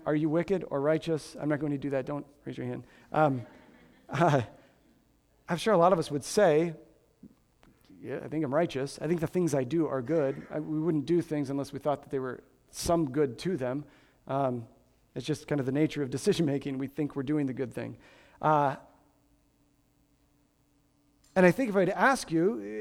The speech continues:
in a conversation, we'd probably say that. But, but here's where we need to really pause.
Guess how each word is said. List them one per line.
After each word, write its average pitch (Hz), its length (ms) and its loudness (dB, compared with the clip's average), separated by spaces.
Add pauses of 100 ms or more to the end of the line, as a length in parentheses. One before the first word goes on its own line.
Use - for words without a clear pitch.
(240)
in 190 100 4
a 185 40 4
conversation, 180 500 0
we'd 156 100 0
probably 151 360 0
say 202 220 -4
that. 165 140 0
But, 185 200 4 (240)
but 190 100 4
here's 247 300 0
where 208 180 10
we 190 100 6
need 185 160 4
to 175 60 2
really 175 320 2 (320)
pause. 131 460 0